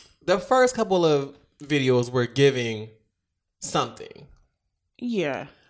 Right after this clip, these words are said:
Speaker 1: But
Speaker 2: Tanks was not.
Speaker 1: But
Speaker 2: Somebody was like, "Oh, I, I forgot he was deaf," because, baby, he was
Speaker 1: <laughs>
Speaker 2: the veins in his neck, the way he was tr-, straining,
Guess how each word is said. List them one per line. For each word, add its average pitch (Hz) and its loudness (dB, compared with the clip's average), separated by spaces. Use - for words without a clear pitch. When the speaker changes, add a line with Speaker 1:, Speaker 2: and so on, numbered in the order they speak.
Speaker 1:
But 254 8
Speaker 2:
Tanks 269 6
was 202 2
not. 170 0
Speaker 1:
But 170 -2
Speaker 2:
Somebody 311 2
was 196 2
like, 185 4
"Oh, 190 8
I, 196 6
I 180 2
forgot 196 2
he 202 0
was 156 -6
deaf," 143 0
because, 170 -2
baby, 180 2
he 226 -2
was 175 -2
Speaker 1:
<laughs> - -20
Speaker 2:
the 202 6
veins 247 2
in 247 2
his 247 0
neck, 185 0
the 170 6
way 170 4
he 240 -2
was 202 2
tr-, - -8
straining, 277 -4